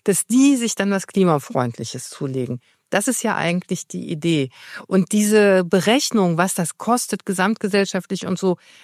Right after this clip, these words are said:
die sind ja wirklich auch dazu angetan, Leuten Angst zu machen. Die Leute haben Angst, wenn, wenn man sie damit konfrontiert. Und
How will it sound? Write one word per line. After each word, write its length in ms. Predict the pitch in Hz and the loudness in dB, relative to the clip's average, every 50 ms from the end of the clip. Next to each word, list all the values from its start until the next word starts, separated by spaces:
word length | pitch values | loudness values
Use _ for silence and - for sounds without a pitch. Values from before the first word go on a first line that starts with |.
| _ _ - | _ _ -2
die 80 | - 196 | 0 2
sind 180 | 180 240 285 | 2 2 4
ja 200 | 330 330 247 208 | 4 4 2 2
wirklich 320 | 208 262 - - 262 - - | 0 -2 -4 -4 -4 -2 -2
auch 120 | 214 214 | -4 -2
dazu 600 | - - 214 - - - - 220 214 202 196 - - | 0 -2 -2 -2 -4 -6 -4 -2 -2 -2 -2 -4 -4
angetan, 600 | - - 226 262 269 247 - 202 220 214 208 208 | -2 0 2 2 2 0 0 0 2 2 2 4
Leuten 320 | 202 196 214 - 226 208 | 2 2 2 0 -2 -4
Angst 340 | - - 185 208 202 - - | 0 0 0 0 0 -2 -6
zu 160 | - - 208 | -6 -2 -2
machen. 460 | 185 151 135 127 - - 139 123 117 - _ - _ _ _ _ _ | -2 -2 -2 -4 -6 -6 -6 -6 -6 -10 _ -20 _ _ _ _ _
Die 80 | - 185 | 0 2
Leute 320 | 196 220 247 254 - 247 | 4 4 4 4 2 -2
haben 320 | 220 226 226 226 226 220 202 _ - | -2 0 0 0 0 -2 -4 _ -2
Angst, 400 | - 190 214 214 202 - - - | 0 2 2 2 2 -2 -4 -2
wenn, 220 | 196 175 170 196 | -4 -2 0 0
wenn 140 | 190 190 185 | 2 2 4
man 420 | 185 175 175 180 180 - 214 196 | 2 2 2 0 -2 -4 -8 -10
sie 160 | 190 196 202 190 | -8 -6 -4 -2
damit 240 | 185 196 202 196 | 0 0 -2 -2
konfrontiert. 800 | - - 208 202 - - - 196 185 - - 226 233 185 156 - - - - - - - - | -2 -2 -2 -2 -4 -4 -4 -6 -6 -4 -2 0 0 0 0 -2 -6 -16 -20 -18 -18 -18 -8
Und 320 | - - 202 202 202 202 | 0 2 4 4 4 2